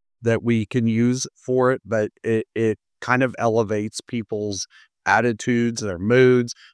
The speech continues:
their kid, uh, innocuously may not do something right, the umpire may not make a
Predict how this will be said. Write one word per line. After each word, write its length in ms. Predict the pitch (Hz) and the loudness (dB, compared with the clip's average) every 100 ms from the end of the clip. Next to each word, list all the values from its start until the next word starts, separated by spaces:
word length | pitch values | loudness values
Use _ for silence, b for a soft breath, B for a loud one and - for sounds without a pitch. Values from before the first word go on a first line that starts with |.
| _ | _
their 140 | 98 95 | -10 -6
kid, 440 | - 135 135 127 - _ - | 0 4 4 0 -10 _ -6
uh, 520 | 110 110 110 107 101 - _ _ b b b _ _ _ _ _ _ - | -2 2 2 2 -2 -6 _ _ b b b _ _ _ _ _ _ -4
innocuously 800 | 127 131 131 135 139 131 135 127 | 2 4 4 4 0 0 0 0
may 220 | 120 120 | 2 0
not 240 | 120 113 107 113 - 110 | 2 0 -2 -10 -12 -4
do 200 | 117 131 | 0 0
something 480 | - 127 117 120 113 | 0 -4 -2 -2 -2
right, 420 | 107 107 107 104 | -2 -2 -2 -4
the 100 | 104 | -2
umpire 460 | 117 127 123 120 117 | 0 0 2 2 2
may 200 | 117 117 | 0 0
not 220 | 117 113 | 0 -2
make 300 | 117 110 - | -2 -4 -6
a 160 | 98 | -8